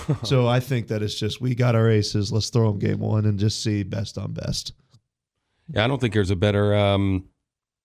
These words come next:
Speaker 3: way to describe Coach Lowry than the old school, because he's been
Speaker 1: <laughs> The
Speaker 3: around.
Speaker 1: definition.
Speaker 3: <laughs> Yeah, he's been around for so long with that. But if you had to give your unbiased opinion, who do you think has the best opportunity to get out of this, uh, get out of this series and get down to Charleston?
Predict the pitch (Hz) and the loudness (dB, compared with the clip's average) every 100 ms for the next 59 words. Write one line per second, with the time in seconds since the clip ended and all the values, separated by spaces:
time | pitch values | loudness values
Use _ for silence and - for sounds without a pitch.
0 | - 139 131 123 - 156 135 - 92 92 | -6 0 0 0 -2 -2 -2 -2 -2 0
1 | 90 90 151 95 135 131 113 - 117 123 | 2 4 2 4 6 6 6 6 4 4
2 | - 104 80 - 90 85 101 98 98 101 | 2 2 2 0 0 2 2 2 4 4
3 | 98 98 131 127 120 107 - 87 104 - | 4 4 2 0 0 -2 -4 -4 -6 0
4 | 92 101 92 90 90 87 90 85 92 92 | 2 2 0 0 0 -2 -4 -4 -2 0
5 | 90 90 82 87 78 123 113 220 220 214 | 0 0 -2 0 4 4 4 4 6 4
6 | 190 185 170 165 156 147 143 156 175 156 | 4 2 4 4 4 4 2 0 2 4
7 | 147 143 - 120 131 101 95 104 131 156 | 4 2 -4 0 0 2 -2 -4 -2 -2
8 | 165 151 143 127 110 117 113 113 98 - | -2 -2 0 0 0 0 2 2 0 2
9 | 107 98 92 98 95 92 90 92 87 - | 2 2 0 0 2 0 0 -2 -2 -10
10 | - 95 92 90 90 - 98 104 120 127 | -6 -2 0 0 -2 -4 -6 -2 2 2
11 | 127 - 113 101 95 92 90 90 82 - | 0 0 0 -2 -2 -6 -4 -2 -4 -4
12 | 85 76 - | -6 -8 -16